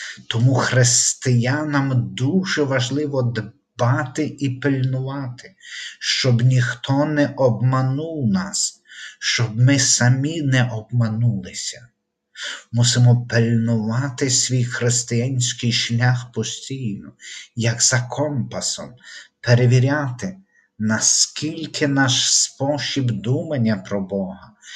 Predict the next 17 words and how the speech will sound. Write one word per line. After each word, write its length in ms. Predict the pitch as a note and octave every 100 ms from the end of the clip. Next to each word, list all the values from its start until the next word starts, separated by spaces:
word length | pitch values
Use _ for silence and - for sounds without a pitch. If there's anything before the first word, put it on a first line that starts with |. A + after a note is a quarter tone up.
| - -
наше 480 | A#2+ B2+ C#3+ - C#3
розуміння 880 | C3 A#2+ B2+ B2 C#3 E3 E3+ E3 D3+
церкви, 840 | A#2+ - C#3 A#2+ G2 - - - - - - -
святих 600 | - A#2+ A#2+ B2 A#2+ -
таїнств, 920 | C3+ C#3+ C#3+ A2+ D2+ D2+ - - - -
молитви 840 | B2 A#2+ A#2+ A#2 D3+ D#3 - G2+ - - - - _ - -
адекватні 1120 | C3 G2+ A#2+ A#2+ A2+ C#3+ D#3+ - C3+ C3+ A#2+
до 180 | A#2+
того, 580 | A#2+ C3+ C#3 D3+ D#3 D#3 - - _
що 340 | - - B2
передав 560 | B2+ B2 A#2+ A#2+ C3 C3
нам 200 | B2+ -
Ісус 380 | A2+ - B2+ A#2+
Христос 840 | - G#2 - - B2 B2 A#2+ - - _ _ _
через 380 | - A2 G2+ -
Святу 380 | - G2 - G#2
Церкву. 760 | - - B2 - - _ -